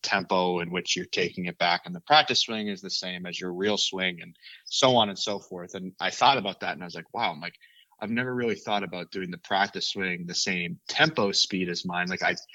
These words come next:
I certainly take one, you know, either to feel it, bring it inside, you know, depending upon what I'm working on. But, you know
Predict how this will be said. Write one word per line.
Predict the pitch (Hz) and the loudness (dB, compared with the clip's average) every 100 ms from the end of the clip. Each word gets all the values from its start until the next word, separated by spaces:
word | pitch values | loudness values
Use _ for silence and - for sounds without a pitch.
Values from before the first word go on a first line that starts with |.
| - 98 | -4 4
I | |
certainly | - 139 104 95 | 6 6 2 -4
take | - 117 117 101 | 0 4 4 2
one, | 95 92 90 87 _ _ _ _ | 0 0 -2 -8 _ _ _ _
you | 104 | 2
know, | 95 | 2
either | 95 104 98 | 4 4 2
to | 90 | 2
feel | - 107 | 2 4
it, | 92 | 4
bring | 90 95 92 | 0 0 0
it | |
inside, | 87 87 - 92 92 104 - | -2 -2 4 4 4 2 2
you | |
know, | 95 | 2
depending | 92 131 113 | 2 2 4
upon | 104 92 | 4 2
what | 85 | 2
I'm | |
working | 90 104 107 90 | 2 2 2 -2
on. | 90 82 - - - - - _ | -4 -8 -12 -18 -18 -18 -20 _
But, | 101 107 98 90 _ _ _ - | 2 6 8 6 _ _ _ -8
you | 110 | -4
know | 92 87 | -4 -6